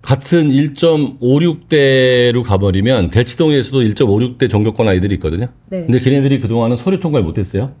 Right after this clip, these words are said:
Speaker 2: 네.
Speaker 1: 근데 얘네들은 최저를 맞출 수 있단 말이에요.
Speaker 2: 그렇죠.
Speaker 1: 그래서 그 교과 전형에서도 이제 학군지 아이들이 진입이 시작될 거예요.
Speaker 2: 네.
Speaker 1: 그동안은 아예 걔네들은
Speaker 2: 진입조차
Speaker 1: 진입조차
Speaker 2: 못했는데.
Speaker 1: 못했었는데.
Speaker 2: 네.
Speaker 1: 그런데 이게 이제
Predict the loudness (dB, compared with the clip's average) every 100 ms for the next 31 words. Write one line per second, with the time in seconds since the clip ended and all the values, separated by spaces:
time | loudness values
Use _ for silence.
0 | -14 -2 2 2 2 2 0 -4 -18 -18
1 | -4 0 2 2 -2 -4 -10 -4 -2 -2
2 | -2 -4 -6 -12 -14 -6 -2 0 0 -2
3 | -18 -20 -20 _ _ -20 -4 0 2 2
4 | 2 0 -2 -6 -2 0 2 2 2 2
5 | 2 2 2 2 2 2 0 0 0 2
6 | 2 0 2 0 0 -8 -20 -20 _ _
7 | _ -4 -2 2 2 2 -2 -6 -4 0
8 | 0 2 2 2 0 0 0 -2 -8 -18
9 | -4 0 2 2 2 0 0 0 0 -4
10 | -4 -4 -8 -8 -4 0 0 0 0 2
11 | 0 0 -2 0 0 0 -2 -8 -12 -8
12 | -6 -6 -8 -4 -2 0 0 0 -2 0
13 | -2 -2 -2 0 -2 -2 -4 -8 _ -20
14 | -20 -20 _ -20 _ 0 2 2 2 2
15 | 2 2 2 2 2 -2